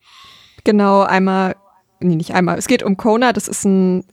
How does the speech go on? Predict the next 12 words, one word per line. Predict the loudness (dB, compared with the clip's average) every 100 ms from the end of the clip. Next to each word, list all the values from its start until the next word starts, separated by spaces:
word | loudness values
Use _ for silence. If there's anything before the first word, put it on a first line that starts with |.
| -16
Survival-Detektivspiel | -10 -4 0 0 2 0 0 -2 -6 _ -2 0 0 -2 -6 -4 -4 -2 0
aus | 0 0
dem | 0
Jahr | 2 0
zweitausendsechzehn. | -2 -2 0 -2 0 -2 -2 -4 -2 -2 -4
Passt | -6 -6
auch | -4
echt | -6
gut | -6 -2
in | -2
die | 0
Jahreszeit | 2 2 0 -4 -2 0 0 -2